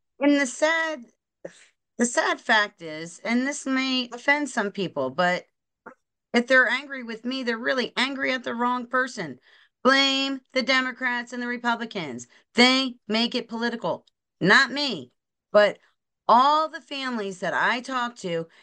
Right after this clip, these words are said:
and myself. I have my own experience here in Annapolis, Maryland. It's always every time the Democrats that don't vote these bills through. Every single time. Ask the families that are testifying on these bills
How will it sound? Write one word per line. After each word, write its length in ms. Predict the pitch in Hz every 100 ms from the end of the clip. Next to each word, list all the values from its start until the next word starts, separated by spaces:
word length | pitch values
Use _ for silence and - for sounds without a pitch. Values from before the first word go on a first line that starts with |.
| _ -
and 220 | 285 370
myself. 720 | 330 330 320 - 311 170 127 _ -
I 220 | 208 254
have 280 | 269 269 262
my 240 | 254 262 269
own 80 |
experience 600 | 294 214 - 175 180 190 240
here 160 | 247
in 60 | 240
Annapolis, 600 | 214 220 247 214 220 220
Maryland. 540 | 262 302 269 156 90 - _ _ _ _ _ _ _ _ _ -
It's 220 | 269 247 -
always 640 | 294 311 269 240 262 254 - -
every 400 | 302 262 311 302
time 520 | 254 262 226 247 285
the 100 | 349
Democrats 720 | 262 359 381 240 226 262 311
that 200 | 294 320 _
don't 320 | - 214 277 -
vote 380 | 180 202 226 240
these 240 | 302 330
bills 380 | - 339 403 415
through. 380 | - 185 104 - _ _ _ _
Every 600 | 285 269 269 247 294 320
single 420 | 311 - 254 254 302
time. 380 | 359 349 175 - _ _
Ask 280 | 311 359 -
the 100 | 302
families 460 | 240 269 233 196 180
that 140 | 208
are 80 | 190
testifying 640 | 220 208 - 180 190 175
on 120 | 175 170
these 180 | 170 -
bills 400 | 185 139 104